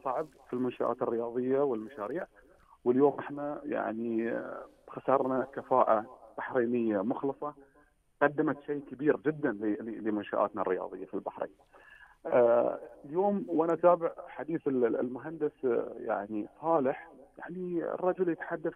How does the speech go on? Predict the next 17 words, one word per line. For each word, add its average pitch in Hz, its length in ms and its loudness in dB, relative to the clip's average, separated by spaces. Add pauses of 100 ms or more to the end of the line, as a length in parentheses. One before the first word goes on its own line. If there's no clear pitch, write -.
بثقة 160 500 0
و، 147 420 0 (480)
ويتكلم 165 600 2
ولا 170 140 6
كأنه 165 320 -2
شيء 156 320 -2
صاير 151 240 6
في 147 100 -8
المنشآت، 143 800 0
ولا، 160 280 4
ولا، 160 220 -4
ولا 170 220 2
كأن 180 240 -2
التقارير 165 500 2
أنتم 160 140 -2
الحين 165 200 -6
عارضينها، 160 640 2